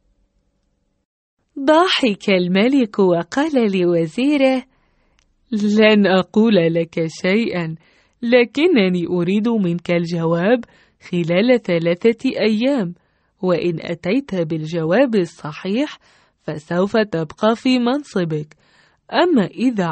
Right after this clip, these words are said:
عجزت فأنت معزول. ما هو رأيك؟"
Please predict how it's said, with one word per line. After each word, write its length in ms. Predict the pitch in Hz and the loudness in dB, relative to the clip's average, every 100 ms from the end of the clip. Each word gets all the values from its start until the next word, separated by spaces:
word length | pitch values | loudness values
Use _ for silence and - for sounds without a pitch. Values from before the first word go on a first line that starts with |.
| 147 | -4
عجزت 520 | 160 151 185 262 - _ _ _ _ | -8 -2 0 -2 -4 _ _ _ _
فأنت 640 | - 294 311 381 370 302 | -2 0 2 2 0 0
معزول. 840 | 190 175 165 170 160 220 294 220 156 - _ _ _ _ - | -2 -2 -2 -2 -2 0 2 0 -4 -12 _ _ _ _ -6
ما 260 | 175 175 | -4 -2
هو 200 | 180 254 | 0 4
رأيك؟" 880 | 269 277 294 - 214 214 202 202 _ | 4 4 2 0 -2 -2 -2 -6 _